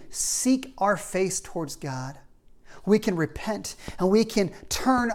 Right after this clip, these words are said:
away and acknowledge him, and that we would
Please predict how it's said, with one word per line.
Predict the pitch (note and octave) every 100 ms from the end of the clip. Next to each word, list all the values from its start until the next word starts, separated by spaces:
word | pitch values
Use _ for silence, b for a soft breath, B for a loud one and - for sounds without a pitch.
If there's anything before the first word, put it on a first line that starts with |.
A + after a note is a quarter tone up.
| -
away | G#3+ F#3+ E3+ B3 G#3+ D3 C3 - - - B B
and | A#3
acknowledge | G3 F3+ A3 C#4 C#4+ G3+ -
him, | D#3 C3+ C3 - - - - - B
and | G3+ G#3+
that | A#3
we | B3 D4+
would | C#4 A#3+